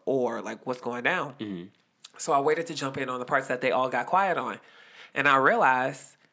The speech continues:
Speaker 1: as the song got higher, they weren't
Speaker 2: Uh,
Speaker 1: singing. And I'm like,
Speaker 2: mm-hmm.
Speaker 1: "They can't sing these parts."
Speaker 2: Right.
Speaker 1: So, process of elimination,
Speaker 2: Elimination, right.
Speaker 1: I'm gonna be Seaweed.
Speaker 2: Mm-hmm.
Speaker 1: I have experience also, just more experience in them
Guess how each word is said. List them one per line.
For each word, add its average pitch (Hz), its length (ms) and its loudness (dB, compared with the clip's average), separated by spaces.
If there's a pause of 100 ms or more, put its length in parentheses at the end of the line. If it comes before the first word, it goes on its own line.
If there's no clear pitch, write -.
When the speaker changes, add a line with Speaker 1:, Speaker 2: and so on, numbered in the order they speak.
(440)
Speaker 1:
as 139 160 4
the 131 80 -4
song 147 280 2
got 127 180 2
higher, 165 420 2 (460)
they 147 240 4
weren't 135 240 0
Speaker 2:
Uh, 107 80 0
Speaker 1:
singing. 98 320 2
And 143 100 0
I'm 101 80 0
like, - 180 2
Speaker 2:
mm-hmm. 110 320 -2 (220)
Speaker 1:
"They 151 140 -4
can't 180 240 -4
sing 131 260 -8
these 135 160 -6
parts." - 540 -2
Speaker 2:
Right. 90 420 -2 (300)
Speaker 1:
So, 135 580 2 (480)
process 160 380 0
of 139 240 -8 (120)
elimination, 151 680 2
Speaker 2:
Elimination, 87 280 -10
right. 82 280 -8 (260)
Speaker 1:
I'm 139 160 2
gonna 139 160 -2
be 139 120 -2
Seaweed. 170 500 -4
Speaker 2:
Mm-hmm. 90 260 -6 (140)
Speaker 1:
I 123 60 -4
have 127 200 2
experience 180 580 0
also, 156 600 4 (100)
just 151 340 -6
more 143 200 2
experience 143 420 -2
in 135 100 -2
them 131 220 -4